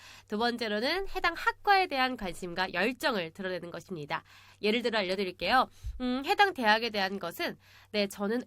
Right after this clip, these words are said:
A란 대학에서 B란 교육 프로그램을 통해서 저의 꿈을 발전시키고 싶습니다." 이렇게 하시면 되고요. 해당 학과에 대한 거는, "네, 저는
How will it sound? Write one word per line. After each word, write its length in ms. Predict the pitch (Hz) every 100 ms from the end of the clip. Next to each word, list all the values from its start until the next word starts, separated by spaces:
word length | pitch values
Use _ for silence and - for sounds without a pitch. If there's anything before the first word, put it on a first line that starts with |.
| 214
A란 380 | 220 311 330
대학에서 720 | 277 220 208 175 170 180 220 214
B란 340 | - 196 190 196
교육 280 | 208 240 -
프로그램을 540 | 277 240 214 202 202
통해서 540 | 240 240 190 202 330 214
저의 240 | - 180
꿈을 340 | 180 190 247 339
발전시키고 840 | - 160 156 277 320 - 233 294
싶습니다." 600 | 302 - 330 269 175 147 - -
이렇게 260 | 185 196
하시면 280 | 208 208 208
되고요. 540 | 196 160 170 202 247 - - - _ 370
해당 200 | 370 349
학과에 420 | 403 - 403 381
대한 280 | 254 220 214
거는, 340 | 175 170 330 349 - - -
"네, 120 | 208
저는 320 | 226 220 269